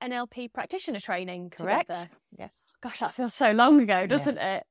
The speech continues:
Speaker 1: it? And since then, we've been on quite a journey together, and you've been on
Speaker 2: Quite a
Speaker 1: such a
Speaker 2: journey.
Speaker 1: journey. <laughs>
Speaker 2: Yes. <laughs>
Speaker 1: So do you want to sort of explain a little bit about what you do? I mean, it's vast, isn't it, all the things that you do?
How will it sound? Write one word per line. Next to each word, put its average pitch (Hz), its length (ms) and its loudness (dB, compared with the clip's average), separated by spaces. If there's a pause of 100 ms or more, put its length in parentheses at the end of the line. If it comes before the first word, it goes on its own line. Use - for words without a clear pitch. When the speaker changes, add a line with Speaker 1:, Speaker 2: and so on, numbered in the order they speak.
(320)
Speaker 1:
it? 262 40 -12
And 254 300 -6
since 262 320 -4
then, 254 180 4
we've 247 200 4
been 247 200 -2
on 247 200 -2
quite - 320 4
a - 20 0
journey 254 380 4
together, 208 420 -4
and 226 160 -4
you've 285 240 -4
been 208 220 -2
on 202 240 -4
Speaker 2:
Quite 160 280 2
a 151 60 0
Speaker 1:
such 147 120 -4
a 139 60 0
Speaker 2:
journey. 131 420 0
Speaker 1:
journey. - 20 -20
<laughs> - 20 -20
Speaker 2:
Yes. 349 1040 2
<laughs> - 100 -20
Speaker 1:
So 370 260 0
do 311 140 -2
you 339 60 4
want 359 220 6
to 349 220 4
sort - 200 2
of 311 120 2
explain 302 440 0
a 302 40 2
little 311 220 0
bit 277 160 2
about 294 480 4
what 262 220 -6
you 262 120 -4
do? 277 220 2
I 208 80 6
mean, 220 160 0
it's - 120 -8
vast, 233 340 -2
isn't 226 240 -6
it, 160 120 -4
all 185 140 -6
the 196 80 -12
things 185 280 -14
that 208 100 -16
you 175 180 -12
do? 180 180 -14